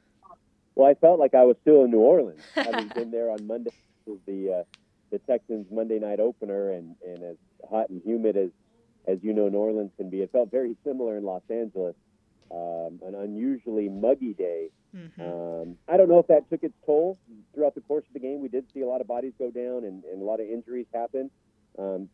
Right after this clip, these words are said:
Speaker 1: that tends to happen early in the year as teams are still working themselves into game shape. But it, but it did certainly feel a lot hotter than it normally does inside the Coliseum, and, and we've seen a lot of bright and sunny days there.
Speaker 2: You kinda mentioned, you know, in New Orleans, the, the Saints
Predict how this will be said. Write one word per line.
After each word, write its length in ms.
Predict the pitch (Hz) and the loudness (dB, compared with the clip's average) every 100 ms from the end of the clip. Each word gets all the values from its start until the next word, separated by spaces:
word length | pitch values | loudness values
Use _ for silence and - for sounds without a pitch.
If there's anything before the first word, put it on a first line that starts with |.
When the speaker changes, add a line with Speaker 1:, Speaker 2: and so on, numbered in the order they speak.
| 110 | -4
Speaker 1:
that 220 | 110 - | -4 -4
tends 200 | 117 135 - | -4 -2 -4
to 100 | 135 | -6
happen 320 | 143 - 151 | -6 -6 -6
early 260 | 135 151 | -4 -2
in 100 | 147 | -2
the 40 | 143 | -2
year 260 | 139 151 | 0 2
as 120 | 139 113 - | 2 0 -6
teams 240 | 131 117 | -8 -4
are 100 | 110 - | -6 -2
still 160 | 123 | -4
working 320 | 113 117 123 | -2 -6 -6
themselves 400 | 120 110 120 117 | -8 -2 0 0
into 140 | 117 107 | -2 -6
game 260 | 110 117 123 | -4 -4 -4
shape. 220 | 143 135 - _ _ _ | -2 -2 -4 _ _ _
But 140 | 113 110 | 2 4
it, 100 | 107 104 | 2 -4
but 100 | 107 | -4
it 140 | 104 | -4
did 180 | 131 117 - | -6 -6 -10
certainly 300 | 123 107 95 | -10 -10 -8
feel 120 | 120 | -2
a 40 | 107 | -2
lot 220 | 104 92 | -2 -4
hotter 220 | 107 104 90 | -6 -4 -4
than 160 | 87 | -8
it 100 | 90 | -10
normally 300 | 95 95 87 | -8 -8 -8
does 180 | 85 82 | -6 -8
inside 280 | 87 87 87 | -10 -8 -8
the 80 | 82 | -4
Coliseum, 560 | 87 85 - 92 92 | -4 -4 -6 -8 -6
and, 180 | 85 80 | -8 -10
and 140 | 85 87 | -10 -6
we've 160 | 95 | -4
seen 140 | - 87 | -2 0
a 20 | |
lot 160 | 82 85 | 2 2
of 80 | |
bright 180 | 90 90 | 2 2
and 80 | 69 - | 0 -6
sunny 160 | 87 | -4
days 240 | 80 87 82 | 0 0 -2
there. 140 | 67 67 - _ _ _ 240 | -8 -14 -16 _ _ _ -12
Speaker 2:
You 100 | 233 | -6
kinda 220 | 285 311 | -4 -4
mentioned, 500 | 202 240 233 208 185 | -4 -4 -4 -4 -6
you 80 | 202 | -6
know, 160 | 196 | -4
in 180 | 190 208 | -4 -4
New 120 | 214 | -4
Orleans, 560 | 202 214 220 214 202 190 | -4 -4 -4 -4 -6 -8
the, 340 | 208 185 180 | -4 -4 -4
the 140 | 170 190 | -8 -8
Saints 480 | - 208 208 - | -4 -4 -6 -10